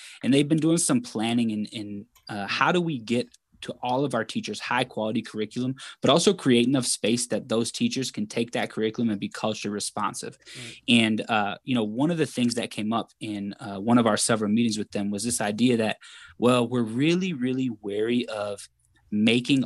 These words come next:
Speaker 1: our curriculum seem like it has a worldview,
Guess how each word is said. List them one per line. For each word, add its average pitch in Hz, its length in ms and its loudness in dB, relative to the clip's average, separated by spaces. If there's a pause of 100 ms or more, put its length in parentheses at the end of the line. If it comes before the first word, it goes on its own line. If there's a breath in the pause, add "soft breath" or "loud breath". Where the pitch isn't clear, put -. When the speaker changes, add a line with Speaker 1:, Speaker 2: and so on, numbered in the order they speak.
Speaker 1:
our 117 480 0
curriculum 107 720 -2
seem 117 360 4
like 107 220 0
it - 80 -4
has 101 220 -4
a 101 60 -2
worldview, 98 640 0